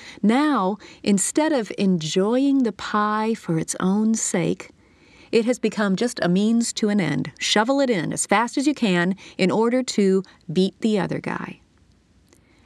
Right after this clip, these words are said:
Sure, competition may motivate a person to accomplish a task, but it puts the focus on the wrong goal. And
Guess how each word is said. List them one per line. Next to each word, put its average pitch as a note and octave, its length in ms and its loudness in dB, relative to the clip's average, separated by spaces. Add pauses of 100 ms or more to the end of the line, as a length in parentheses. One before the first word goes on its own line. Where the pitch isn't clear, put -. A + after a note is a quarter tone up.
Sure, F#4 400 0
competition C#4+ 880 0
may B3+ 280 4
motivate G#3 480 2
a D#3+ 60 -2
person D#3+ 420 0
to F#3+ 160 0
accomplish A3 580 0
a E3+ 60 -2
task, - 600 -4 (360)
but A3+ 100 0
it - 100 -4
puts - 240 -2
the G3+ 140 -4
focus D#4 720 -2
on F#3 180 0
the E3 80 0
wrong G3 560 0
goal. B3+ 540 0 (560)
And A3 340 2